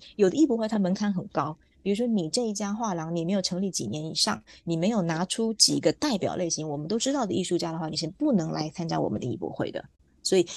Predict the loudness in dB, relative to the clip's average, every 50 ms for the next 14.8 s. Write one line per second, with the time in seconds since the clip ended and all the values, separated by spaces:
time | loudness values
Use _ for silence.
0 | -14 -6 0 2 2 4 4 2 2 2 2 2 4 4 4 2 2 0 -2 -2
1 | -4 -4 -4 -4 -4 -4 -4 -4 -4 -4 -2 0 0 0 0 0 0 0 -2 -4
2 | -6 -8 -10 -14 -16 _ _ _ -20 -20 _ _ 2 2 4 4 4 4 4 2
3 | 2 2 2 2 0 0 -2 -2 -2 0 0 0 0 -2 -2 -2 -2 -2 0 2
4 | 4 6 6 6 4 2 0 -2 -4 -6 -4 -2 0 0 2 2 0 0 0 -2
5 | -2 0 -2 -4 -2 -2 -4 -4 -2 -2 0 2 2 2 2 2 0 0 0 -2
6 | -4 -10 -20 -12 -8 -6 -6 -2 -2 -2 0 0 0 0 0 0 0 0 0 0
7 | 0 0 -2 -4 -6 -6 -6 -4 -6 -6 -6 -8 -14 -20 -18 -8 -4 -2 0 0
8 | 2 2 2 4 4 2 0 0 -2 -4 -2 -2 -4 -4 -4 -4 -4 -4 -4 -4
9 | -4 -4 -4 -4 -4 -4 -4 -4 -4 -6 -6 -8 -10 -10 -8 -4 -2 -2 -2 -2
10 | -2 -4 -6 -8 -12 -20 -20 -20 -8 -4 -2 -2 -2 0 0 2 4 4 2 4
11 | 2 2 2 2 0 0 0 0 -2 0 0 -2 -2 -2 -2 -4 -4 -2 -2 -2
12 | -2 -2 -2 -6 -8 -6 -6 -6 -4 -2 -2 0 0 0 0 0 0 2 2 0
13 | 0 0 -2 -4 -2 -2 -2 -2 -2 -2 -4 -4 -4 -6 -6 -4 -2 -2 0 2
14 | 2 2 4 4 4 2 2 2 2 2 4 4 4 2 0